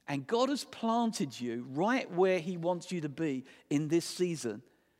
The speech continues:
And there's good and bad going on, but God wants you to know this morning, he, you're right where he wants you to be, and you're bringing his love and his grace and his help as you bring his kingdom to bear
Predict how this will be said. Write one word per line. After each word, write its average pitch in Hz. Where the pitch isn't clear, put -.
And 175
there's 180
good 240
and 147
bad 196
going 175
on, 143
but 160
God 208
wants 214
you 202
to 190
know 175
this 156
morning, 135
he, 127
you're 127
right 139
where 160
he 143
wants 143
you 160
to 139
be, 117
and 120
you're 123
bringing 120
his 220
love 101
and 117
his 175
grace 113
and 123
his 180
help -
as 120
you 127
bring 123
his 135
kingdom 104
to 113
bear 101